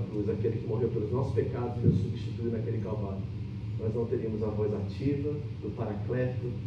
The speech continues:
do Consola-, do Consolador, o Espírito Santo, que agora fala a nossa consciência, não para de falar, e grita, e sussurra, e tenta nos converter dos nossos maus caminhos a cada dia.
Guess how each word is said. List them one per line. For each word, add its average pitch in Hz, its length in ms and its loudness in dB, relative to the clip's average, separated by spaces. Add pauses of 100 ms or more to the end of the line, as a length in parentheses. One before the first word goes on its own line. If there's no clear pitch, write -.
(100)
do 104 140 -4
Consola-, 110 420 -2
do 117 320 -2
Consolador, 123 720 4 (400)
o 104 40 -4
Espírito 117 400 -2 (120)
Santo, 123 240 0
que - 80 -4
agora 113 220 2 (160)
fala 127 220 2
a 123 60 2
nossa 123 280 -2
consciência, 107 640 -4
não 127 180 -2
para - 260 -2
de 120 100 -2
falar, 104 540 -2 (240)
e - 20 -2
grita, 120 480 2
e - 60 -4
sussurra, 117 800 0 (200)
e - 140 -4
tenta 131 260 2
nos 117 180 2
converter 123 440 0
dos 117 140 0
nossos 117 320 -2
maus 120 220 -4
caminhos 107 420 -4
a 104 40 -6 (200)
cada - 260 0
dia. 107 340 -2